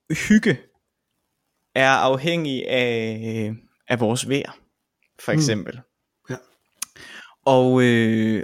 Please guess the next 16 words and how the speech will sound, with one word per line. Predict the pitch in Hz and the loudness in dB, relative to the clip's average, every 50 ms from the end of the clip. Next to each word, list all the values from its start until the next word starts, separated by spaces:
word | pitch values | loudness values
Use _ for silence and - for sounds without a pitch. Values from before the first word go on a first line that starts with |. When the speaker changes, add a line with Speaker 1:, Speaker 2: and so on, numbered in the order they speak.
| - - | -4 0
Speaker 1:
og | - 127 120 117 120 120 - - _ _ _ _ _ _ _ _ _ _ _ _ - 143 131 - - - - | 2 2 4 4 2 0 -2 -6 _ _ _ _ _ _ _ _ _ _ _ _ -16 -14 -14 -14 -8 0 2
det, | 170 185 170 | 2 2 4
at | - - - - | 0 -2 -4 -2
vi | 135 131 | -4 -4
har | 127 - - 175 180 - - 151 - - _ _ | -4 -2 -4 -6 -6 -6 -10 -14 -18 -20 _ _
sådan | - - - 156 135 - 151 139 | -12 -4 -2 -2 -2 0 -2 -4
et, | 120 104 120 - - - | -4 -4 -6 -8 -8 -8
et, | - 120 117 120 - - | -6 -6 -6 -6 -6 -8
øh, | 113 110 110 110 - - - - 127 | -8 -6 -6 -6 -8 -10 -10 -8 -4
vejr, | 139 151 151 - - 147 _ _ - | -2 -2 0 -2 -4 -8 _ _ -2
gør | - 156 160 | 0 2 2
også, | 151 87 120 139 160 - - 117 - | 2 4 2 2 0 0 -6 -8 -8
tror | - - - - 202 190 139 | -8 -10 -4 -2 0 0 2
jeg, | 113 104 107 113 117 139 156 196 - - | 0 0 -2 -4 -4 -6 -10 -10 -2 -2
<laughs> | 180 - 190 175 - - _ - - - - - - - _ _ - | 0 2 0 -2 -2 -4 _ -18 -18 -16 -18 -18 -20 -20 _ _ -2
øh, | 143 131 120 117 113 113 | 0 0 2 2 0 0